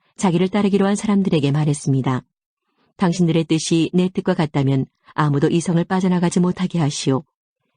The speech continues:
이스라엘에 있는 왕에게 가서 우리의 상황을 알리는 사람이 있으면 안 되기 때문이요. 그런 다음에 예후는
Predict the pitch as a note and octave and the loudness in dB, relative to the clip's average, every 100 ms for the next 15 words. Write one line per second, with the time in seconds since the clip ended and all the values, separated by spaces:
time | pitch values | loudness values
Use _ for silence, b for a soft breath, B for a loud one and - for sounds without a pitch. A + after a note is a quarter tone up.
0 | _ _ - F#3+ - F3+ E3+ E3+ E3 F3 | _ _ -2 0 2 2 2 2 2 2
1 | E3+ C#3 - F#3 F#3 F3+ E3+ D3+ - D3 | 2 -2 0 2 2 0 0 0 0 -2
2 | C3 b - E3+ E3 G#3 F#3 F3 - F3+ | -2 b 0 2 2 2 2 2 2 0
3 | F3+ F#3+ G#3 F3+ F3 E3 - D3+ D3 F3 | 2 0 0 2 2 0 0 0 2 0
4 | E3+ E3 F3+ F3+ D3+ C3+ C3 C3 - _ | 0 2 2 2 2 2 2 0 -4 _
5 | _ _ _ _ _ _ G3 F#3+ F#3 G3+ | _ _ _ _ _ _ 0 2 2 2
6 | E3+ E3 E3 F#3 | 2 2 2 2